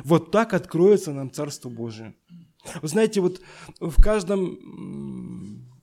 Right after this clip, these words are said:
в каждой деноминации есть некоторая, ну, как бы сказать, конфессиональная узость, что ли, понимание.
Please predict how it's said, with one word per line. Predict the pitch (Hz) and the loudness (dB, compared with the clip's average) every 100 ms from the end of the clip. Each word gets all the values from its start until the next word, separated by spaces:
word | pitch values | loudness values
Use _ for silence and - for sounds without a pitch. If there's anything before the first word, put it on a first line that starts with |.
| - | -18
в | - | 0
каждой | 190 180 175 | 2 4 2
деноминации | 185 185 202 202 214 - 117 95 _ - 160 | 2 0 0 -2 -4 -6 -8 -10 _ -20 -10
есть | 147 151 220 - - - - - | -4 0 0 -2 -10 -16 -20 -20
некоторая, | - 127 135 170 196 190 175 170 165 147 131 | -12 -8 -4 0 0 -2 -4 -2 -4 -6 -12
ну, | 147 151 | -20 -18
как | 143 | -12
бы | 135 | -12
сказать, | - 143 139 - | -8 -8 -8 -10
конфессиональная | 156 151 170 - 175 175 170 165 | -8 -6 -6 -4 -2 -2 -4 -2
узость, | 175 185 139 | -2 -2 -6
что | - - 147 | -12 -10 -6
ли, | 139 113 - - - | -6 -8 -14 -20 -6
понимание. | 151 156 156 147 123 117 | -2 0 2 0 -2 -6